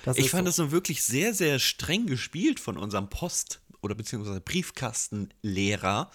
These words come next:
Speaker 2: so wie es gesagt wurde. Ja, also, ich hätte, ich, also als Postbote hätte ich gesagt, „Ja komm, ich guck mal aus dem Ausweis, ja du bist es und fertig.“ Also,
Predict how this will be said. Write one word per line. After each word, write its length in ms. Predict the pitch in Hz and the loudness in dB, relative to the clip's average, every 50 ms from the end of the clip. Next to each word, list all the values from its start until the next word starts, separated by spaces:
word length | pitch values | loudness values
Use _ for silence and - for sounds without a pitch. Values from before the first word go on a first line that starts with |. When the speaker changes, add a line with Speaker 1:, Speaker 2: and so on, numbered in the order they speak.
| - - - _ | -18 -20 -20 _
Speaker 2:
so 220 | - - 92 92 95 | -12 -10 -8 -6 -6
wie 40 | 98 | -6
es 120 | 95 - | -6 -6
gesagt 440 | - 87 82 95 90 98 98 - - | -6 -6 -4 -4 -4 -4 -6 -6 -4
wurde. 220 | 95 95 101 120 - - - - - - _ - | -2 -2 -2 -2 -6 -10 -18 -20 -20 -20 _ 0
Ja, 100 | 101 98 | 2 4
also, 360 | 104 107 95 104 107 104 98 - - _ _ _ _ _ _ _ _ - | 4 4 4 4 2 2 0 -2 -10 _ _ _ _ _ _ _ _ 0
ich 200 | 113 113 - 120 | 0 2 4 2
hätte, 200 | 127 - 127 98 | 2 2 2 0
ich, 220 | 65 98 - - | 0 -2 -2 -4
also 160 | 110 - 80 | -4 -4 -4
als 180 | - 92 87 - | -4 -4 -6 -6
Postbote 380 | - - 110 101 - - 104 95 | -6 -6 -8 -6 -2 -2 0 0
hätte 40 | 95 | 0
ich 80 | 92 - | 0 0
gesagt, 240 | - 90 92 - | -2 -2 -2 -2
„Ja 100 | - 92 | -2 -6
komm, 220 | 87 - - 95 87 | -4 -4 -4 -4 -4
ich 80 | 85 | -4
guck 160 | - - - - | -6 -8 -6 -4
mal 80 | 98 | -4
aus 80 | 85 87 | -2 -2
dem 80 | - - | -4 -2
Ausweis, 380 | - 107 110 - 104 95 95 | -2 -2 0 2 0 0 0
ja 100 | - 92 | 2 0
du 100 | 82 85 | 0 0
bist 260 | 78 - 101 - - 95 | -2 -2 -4 -4 -4 -6
es 100 | - - | -6 -6
und 100 | 85 - | -8 -6
fertig.“ 440 | - 92 92 90 85 69 - - - - | -2 -2 -2 -2 -2 -4 -8 -8 -6 -4
Also, 280 | 87 80 85 78 76 | -2 0 0 -2 -2